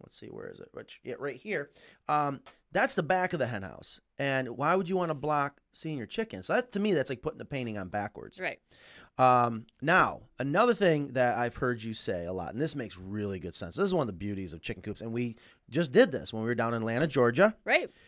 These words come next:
Speaker 1: It
Speaker 2: Absolutely.
Speaker 1: was a, um, I forget the term, that, uh,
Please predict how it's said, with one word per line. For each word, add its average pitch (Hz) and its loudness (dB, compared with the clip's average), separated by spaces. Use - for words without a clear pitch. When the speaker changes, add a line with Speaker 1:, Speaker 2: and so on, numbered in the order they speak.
Speaker 1:
It 120 2
Speaker 2:
Absolutely. 120 4
Speaker 1:
was - 0
a, 113 4
um, 98 0
I 113 -4
forget 113 -4
the 92 -14
term, 98 -6
that, 104 -2
uh, 95 -4